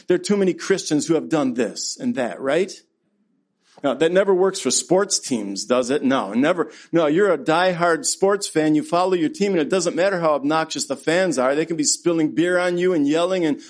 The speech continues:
all kinds of obnoxious things, and you never say, "I'll never follow that team again. The, the fans are just rude." No, you don't do that.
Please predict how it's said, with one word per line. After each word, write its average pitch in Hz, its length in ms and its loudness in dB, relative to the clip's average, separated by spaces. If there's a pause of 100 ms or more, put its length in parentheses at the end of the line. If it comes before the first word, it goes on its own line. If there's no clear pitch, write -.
all 170 120 0
kinds 190 300 -2
of 180 60 0
obnoxious 151 560 -2
things, 165 220 0
and 156 80 -2
you 151 60 0
never 156 180 -2
say, 165 120 -2
"I'll 151 160 0
never 131 300 0
follow 131 360 -2
that 120 240 -4
team 104 220 -8
again. 107 400 -14
The, 127 160 -4
the 123 140 -4
fans 151 440 -2
are 110 60 -6
just 110 260 -10 (120)
rude." 120 560 0 (880)
No, 156 340 0
you 143 140 2
don't 156 220 0
do 147 140 0
that. 104 340 -8